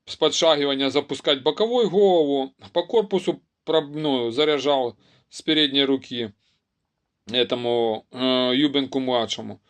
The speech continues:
И запускал такой дальний полупрямой, полу-, такой кросс в голову, и он долетал.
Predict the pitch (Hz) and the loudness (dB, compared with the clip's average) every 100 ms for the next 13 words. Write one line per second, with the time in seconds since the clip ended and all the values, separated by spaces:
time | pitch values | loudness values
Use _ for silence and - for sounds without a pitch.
0 | _ _ _ _ - 180 220 208 160 180 | _ _ _ _ -6 -2 0 0 2 0
1 | 190 - 202 190 170 147 143 160 143 165 | -2 -2 2 4 4 2 2 2 2 2
2 | 160 147 147 - 165 156 147 - 160 160 | 2 2 0 0 0 2 0 0 -2 0
3 | 165 160 - 151 143 139 135 123 120 135 | 0 0 2 2 4 6 6 4 2 2
4 | 135 - 180 190 - - _ _ _ 147 | 0 2 4 4 0 -12 _ _ _ -10
5 | 127 196 196 143 135 143 139 147 139 131 | 0 2 4 4 4 4 2 0 0 -2
6 | 113 98 | -6 -8